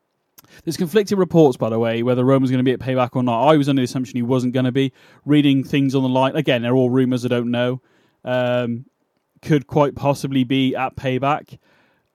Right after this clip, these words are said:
Um, and I'll talk about that now very quickly because, uh, according to Sportskeeda,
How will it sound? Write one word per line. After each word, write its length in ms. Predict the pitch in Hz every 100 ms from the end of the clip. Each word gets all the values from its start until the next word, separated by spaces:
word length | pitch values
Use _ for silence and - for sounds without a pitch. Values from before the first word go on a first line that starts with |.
| -
Um, 520 | 127 127 123 127 123
and 20 |
I'll 220 | 147 160
talk 160 | - 202
about 160 | 180
that 120 | 147 151
now 80 |
very 160 | 139 135
quickly 460 | - 156 - 120 117
because, 600 | 123 139 135 127 - - _ _ _ _ _ _ _ _ _ _ _ _ _ -
uh, 140 | 139
according 300 | 135 165 151
to 80 | 131
Sportskeeda, 760 | - 151 147 139 143 131 135